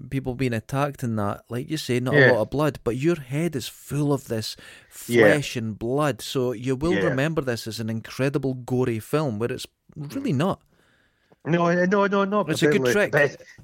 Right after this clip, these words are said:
Speaker 2: yeah, it's, it's just the, the set design. It's just, everything's layered.
Speaker 1: Oh,
Speaker 2: And
Speaker 1: it's
Speaker 2: there's layers of blood and
Speaker 1: really
Speaker 2: rust
Speaker 1: good,
Speaker 2: and it's,
Speaker 1: yeah.
Speaker 2: yeah, yeah, yeah.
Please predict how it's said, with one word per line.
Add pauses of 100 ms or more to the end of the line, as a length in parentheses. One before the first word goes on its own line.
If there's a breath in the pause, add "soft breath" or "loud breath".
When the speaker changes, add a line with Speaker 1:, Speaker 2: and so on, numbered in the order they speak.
(100)
Speaker 2:
yeah,
it's,
it's
just
the,
the
set
design.
It's
just,
everything's
layered. (180)
Speaker 1:
Oh,
Speaker 2:
And
Speaker 1:
it's
Speaker 2:
there's
layers
of
blood
and
Speaker 1:
really
Speaker 2:
rust
Speaker 1:
good,
Speaker 2:
and
it's,
Speaker 1:
yeah.
Speaker 2:
yeah, (100)
yeah, (100)
yeah.